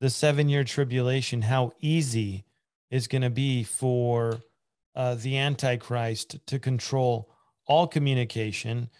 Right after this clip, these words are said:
and to not only censor somebody, but pretty much say, "Well, um, you're, you're an outcast now because of your views." Because, folks, y-, you need to understand something.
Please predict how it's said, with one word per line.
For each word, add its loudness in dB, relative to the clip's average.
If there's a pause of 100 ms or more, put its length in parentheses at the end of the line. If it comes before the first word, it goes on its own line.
(260)
and 0
to 0 (140)
not 2
only 2
censor 0
somebody, -2 (460)
but -2
pretty 2
much 0
say, 2
"Well, 2 (380)
um, 0
you're, 0
you're 0
an 0
outcast -6
now -4
because 0 (320)
of 0
your 2
views." -2
Because, 0
folks, -2 (340)
y-, -6
you -2
need 2
to 2
understand 0
something. -4